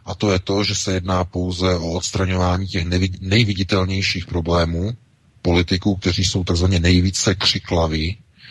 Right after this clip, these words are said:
a že o to pevnější, eh, spolupráce s americkými jestřaby a neokony bude pod Babišovou vládou provozována a upevňována.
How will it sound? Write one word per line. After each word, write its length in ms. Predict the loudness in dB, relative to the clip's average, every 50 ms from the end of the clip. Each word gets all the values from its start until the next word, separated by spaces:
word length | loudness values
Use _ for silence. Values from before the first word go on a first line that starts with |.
| -18 -16 -16 -16 -16 -18 -20 -14 _ -4
a 100 | -2 0
že 160 | 0 0 0
o 140 | -2 -2 -2
to 200 | 0 -2 -2 -2
pevnější, 1000 | -2 -4 -4 -2 -4 -4 -2 -2 -2 -2 -2 -2 -4 -6 -6 -6 -6 -6 -6 -8
eh, 500 | -10 -16 -20 -18 -12 -6 -2 -2 0 0
spolupráce 680 | -2 -2 -2 -2 -2 -2 0 0 0 0 0 -2 -4
s 80 | -4 -4
americkými 680 | -2 -2 0 0 0 -2 -4 -4 -4 -2 -2 0 2
jestřaby 460 | 0 0 0 -2 0 0 0 2 2 2
a 100 | 2 2
neokony 580 | 0 0 0 0 0 -2 -2 0 0 0 -2
bude 400 | -2 -2 -2 -2 0 2 0 0
pod 200 | 0 0 -2 0
Babišovou 760 | 0 0 0 0 0 0 0 0 0 0 2 2 2 2 0 -2 -6 -16 -16 -10
vládou 720 | -6 -2 0 0 2 2 2 2 2 2 2 2 0 -2 -6 _ _
provozována 880 | -6 -4 -2 0 0 0 0 0 2 2 0 0 0 0 -2 -2 -2 -4 -4
a 100 | -6 -4
upevňována. 760 | -4 -2 0 0 0 0 -2 -6 -6 -8 -12 -14 -16 -18